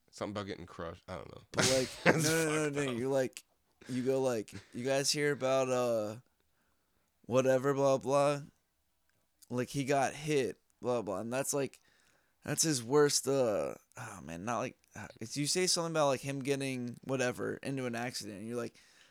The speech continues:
Speaker 2: "That's his worst hit since starring in a Disney Plus show."
Speaker 1: I was, I was
Speaker 2: Like,
Speaker 1: literally
Speaker 2: seriously,
Speaker 1: about
Speaker 2: like,
Speaker 1: to,
Speaker 2: something like
Speaker 1: I was
Speaker 2: that. But,
Speaker 1: thinking
Speaker 2: like, uh,
Speaker 1: something
Speaker 2: his
Speaker 1: of,
Speaker 2: show is,
Speaker 1: like,
Speaker 2: like, not bad,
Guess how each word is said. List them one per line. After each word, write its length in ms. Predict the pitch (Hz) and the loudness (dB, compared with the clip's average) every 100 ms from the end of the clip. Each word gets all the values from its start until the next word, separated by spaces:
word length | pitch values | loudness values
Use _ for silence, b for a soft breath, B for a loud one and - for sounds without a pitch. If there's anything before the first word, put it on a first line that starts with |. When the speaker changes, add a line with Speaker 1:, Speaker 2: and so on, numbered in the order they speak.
| b | b
Speaker 2:
"That's 180 | - 143 | -2 0
his 160 | 156 120 | 0 0
worst 340 | 135 135 - | 0 0 0
hit 320 | - 147 117 - | 0 0 0 -2
since 480 | 127 123 117 - - b b b b b | -2 0 0 0 -2 b b b b b
starring 540 | - 101 117 131 131 | 2 4 2 0 0
in 140 | 139 | 0
a 240 | 127 117 107 - | 0 0 -2 -2
Disney 300 | 131 135 135 | -2 0 -2
Plus 360 | 120 - 143 143 | -6 2 4 6
show." 460 | - 95 64 - - - | 4 2 -2 -6 -12 0
Speaker 1:
I 120 | 120 139 | 6 8
was, 360 | 160 156 - - | 8 6 -2 8
I 180 | 139 143 | 12 12
was 180 | 160 143 | 10 8
Speaker 2:
Like, 100 | 156 | 8
Speaker 1:
literally 160 | 156 165 | 10 12
Speaker 2:
seriously, 200 | 185 151 | 12 12
Speaker 1:
about 80 | |
Speaker 2:
like, 100 | 160 | 12
Speaker 1:
to, 60 | - | 10
Speaker 2:
something 240 | 180 175 | 8 8
like 100 | 160 | 6
Speaker 1:
I 60 | 139 | 8
was 180 | 151 - | 8 8
Speaker 2:
that. 20 | |
But, 60 | 175 | 10
Speaker 1:
thinking 180 | 202 175 | 10 10
Speaker 2:
like, 60 | |
uh, 20 | 185 | 8
Speaker 1:
something 200 | 165 214 | 10 10
Speaker 2:
his 80 | 165 | 12
Speaker 1:
of, 40 | |
Speaker 2:
show 120 | 143 240 | 12 12
is, 120 | 139 | 12
Speaker 1:
like, 140 | 190 | 10
Speaker 2:
like, 20 | 151 | 8
not 300 | 156 151 - | 4 4 4
bad, 300 | 147 131 | 2 2